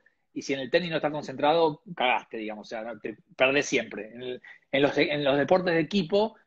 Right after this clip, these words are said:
que uno, dos, tres no estén concentrados todo el tiempo, quizás zafás, o no, nadie se da cuenta.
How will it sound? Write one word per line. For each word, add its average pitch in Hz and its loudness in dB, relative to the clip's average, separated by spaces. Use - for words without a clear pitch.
que 151 0
uno, 190 4
dos, 185 2
tres 185 -4
no 170 -8
estén 165 -10
concentrados 160 -6
todo 160 -2
el 160 -8
tiempo, 170 -4
quizás - -6
zafás, - -2
o 120 -14
no, 139 -8
nadie 151 2
se 147 -4
da 135 0
cuenta. 110 -8